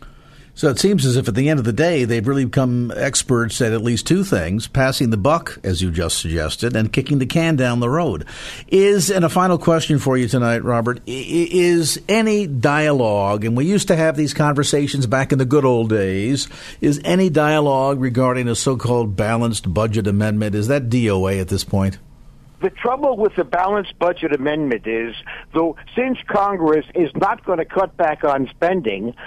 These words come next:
Speaker 2: the only way to balance the budget is increasing taxes. And is that what you want? Is that what you and I want? Well, of course not. So balanced budget means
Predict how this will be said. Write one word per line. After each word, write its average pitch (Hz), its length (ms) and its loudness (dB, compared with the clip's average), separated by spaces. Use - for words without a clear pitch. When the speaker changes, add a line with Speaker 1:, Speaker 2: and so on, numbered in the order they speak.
Speaker 2:
the 156 140 0
only 208 260 2
way 170 200 0
to 156 100 0
balance 156 480 -4
the 160 80 -4
budget 127 440 -4
is 143 180 -8
increasing 151 580 -6
taxes. 196 520 -8
And 156 360 -4
is 151 160 -6
that 160 180 -4
what 180 220 -4
you 165 60 2
want? 165 340 0
Is 139 120 -8
that 165 140 0
what 156 160 -4
you 160 140 0
and 160 100 0
I 151 140 0
want? 147 440 -2
Well, 156 280 -2
of 160 100 -8
course 202 320 -2
not. 95 280 -4
So 170 160 4
balanced 214 720 0
budget 180 500 0
means 156 440 -2